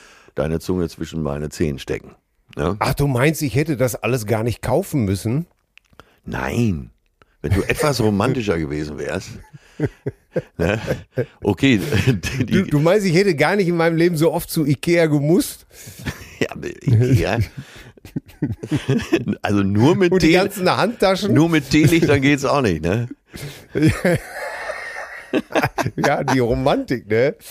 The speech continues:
Speaker 2: Oh
Speaker 1: Also
Speaker 2: Gott,
Speaker 1: nein,
Speaker 2: ich
Speaker 1: worauf ich hinaus will, ist, ich, da
Speaker 2: Ja.
Speaker 1: hab ich gedacht, naja, was, äh, ne, vielleicht müssten wir mal so einen kleinen Ratgeber schreiben,
Speaker 2: Ja.
Speaker 1: wie man zu Hause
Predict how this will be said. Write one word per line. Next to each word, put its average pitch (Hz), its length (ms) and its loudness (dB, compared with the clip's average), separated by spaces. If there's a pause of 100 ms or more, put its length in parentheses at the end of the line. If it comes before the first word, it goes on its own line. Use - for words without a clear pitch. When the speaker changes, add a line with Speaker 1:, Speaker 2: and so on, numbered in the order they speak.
(640)
Speaker 2:
Oh 110 60 2
Speaker 1:
Also 185 140 4
Speaker 2:
Gott, 185 100 6
Speaker 1:
nein, 196 120 4
Speaker 2:
ich - 60 4
Speaker 1:
worauf 165 260 2
ich 214 160 -4
hinaus 196 480 0
will, 98 160 -2
ist, 135 400 -4
ich, - 100 -10
da - 140 0
Speaker 2:
Ja. 135 200 2
Speaker 1:
hab 87 100 0
ich 117 120 -2
gedacht, - 640 -8
naja, 147 240 -6
was, 117 220 -6
äh, 62 180 -6 (340)
ne, 98 200 -8
vielleicht 117 280 -2
müssten 135 240 -6
wir 123 60 0
mal 113 160 0
so 107 80 0
einen 104 80 -6
kleinen 113 240 -8
Ratgeber 87 520 -8
schreiben, - 520 -10 (500)
Speaker 2:
Ja. - 140 0 (140)
Speaker 1:
wie 95 260 -4
man 104 240 -4
zu 90 180 -12
Hause 95 600 0